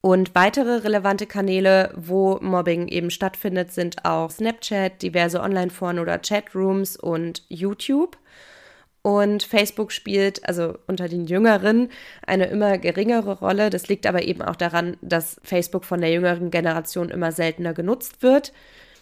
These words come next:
Und am häufigsten, ähm, das haben mehrere Studien, also auch repräsentative Studien herausgefunden, kommen Beleidigungen und Beschimpfungen vor in über siebzig bis über achtzig Prozent der Fälle.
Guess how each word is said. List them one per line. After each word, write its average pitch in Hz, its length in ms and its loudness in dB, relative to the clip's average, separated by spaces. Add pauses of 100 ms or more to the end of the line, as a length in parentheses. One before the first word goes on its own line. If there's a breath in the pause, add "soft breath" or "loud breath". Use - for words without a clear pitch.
Und 202 320 2
am 180 240 -4 (220)
häufigsten, 208 1000 -2 (520 loud breath)
ähm, 190 320 4
das 180 180 -2
haben 190 140 0
mehrere 202 420 2
Studien, 196 480 -2
also 175 220 -2
auch 175 160 -6
repräsentative 175 840 -4
Studien 175 380 -6
herausgefunden, 175 1000 -4 (180)
kommen 202 280 2
Beleidigungen 190 680 4
und 190 140 0
Beschimpfungen 208 680 -2
vor 208 600 0
in 196 460 0 (120)
über 202 280 2
siebzig 220 440 -2
bis - 160 -6
über 190 260 0
achtzig 220 320 -6
Prozent 202 420 -4
der 190 80 -2
Fälle. 220 460 0